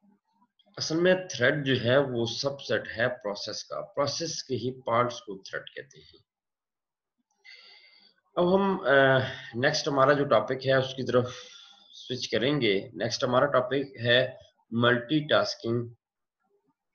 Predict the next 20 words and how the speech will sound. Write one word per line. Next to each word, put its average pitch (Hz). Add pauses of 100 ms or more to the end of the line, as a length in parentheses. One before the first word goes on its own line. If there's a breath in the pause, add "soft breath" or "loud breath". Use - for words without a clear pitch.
(540)
versus 107
multithreading, 98
यानी 123
मल्टीटास्किंग 147
और 123
मल्टीथ्रेडिंग 110
में 135
क्या 107
difference 95
है। - (1200 loud breath)
multitasking 175
एक 147
ऐसा 123
operating 135
system 120
होता 101
है 127 (340 loud breath)
जिसमें 139
multiple 113
task 107